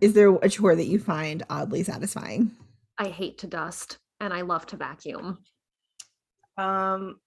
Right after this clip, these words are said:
Speaker 3: I do a lot of cleaning because that's how I manage my <laughs> anxiety.
Speaker 2: She cleans a lot all the time.
Speaker 3: Um, I hate cleaning out cat boxes. That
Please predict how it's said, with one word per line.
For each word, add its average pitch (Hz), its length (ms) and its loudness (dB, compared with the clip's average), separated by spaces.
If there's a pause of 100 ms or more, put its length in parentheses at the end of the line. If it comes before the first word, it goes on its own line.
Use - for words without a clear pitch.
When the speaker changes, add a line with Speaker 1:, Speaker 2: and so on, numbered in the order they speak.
(220)
Speaker 3:
I 202 180 2
do 330 220 2
a 196 100 0
lot 175 420 2
of 220 160 -8
cleaning 254 640 -4 (140)
because 185 380 -6 (320)
that's 180 480 -6
how 185 240 -2
I 175 160 -4
manage 175 520 -10
my 185 120 -8
<laughs> 160 160 -6
anxiety. 285 800 2 (180)
Speaker 2:
She - 160 -6
cleans 202 280 -8
a 180 60 -18
lot 185 220 -12 (540)
all 190 160 -2
the 208 100 -8
time. 175 380 -4
Speaker 3:
Um, 233 320 4
I 214 160 2
hate 220 340 0
cleaning 262 320 -2
out 190 200 0
cat - 360 -2
boxes. 139 720 -4
That 156 320 -4